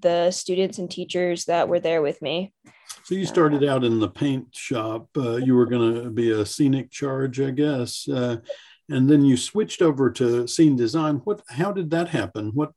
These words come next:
Speaker 2: what led you that way?
Speaker 1: Well, so in my high school program, we didn't, the teacher mainly designed the sets. And if, if you became interested in something like that, like, he would totally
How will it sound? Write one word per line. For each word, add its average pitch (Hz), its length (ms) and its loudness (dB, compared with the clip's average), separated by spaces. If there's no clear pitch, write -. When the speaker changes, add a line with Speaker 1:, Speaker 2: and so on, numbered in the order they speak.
Speaker 2:
what 147 140 0
led 135 220 2
you 120 140 -2
that 131 200 -6
way? 120 300 -6
Speaker 1:
Well, 302 400 4
so 294 480 6
in 285 460 0
my 262 180 -2
high 294 220 -2
school 262 220 -4
program, 180 760 0
we 233 280 -2
didn't, 269 580 2
the 233 220 4
teacher 294 460 0
mainly 214 380 4
designed 180 480 0
the 180 40 -2
sets. 165 360 -6
And 185 120 -2
if, 202 220 -6
if 220 180 -6
you 208 120 -6
became 277 340 0
interested 277 480 0
in 226 220 2
something 214 480 -2
like 202 260 0
that, 254 320 4
like, 185 200 4
he 220 240 -8
would 196 160 -2
totally 185 720 0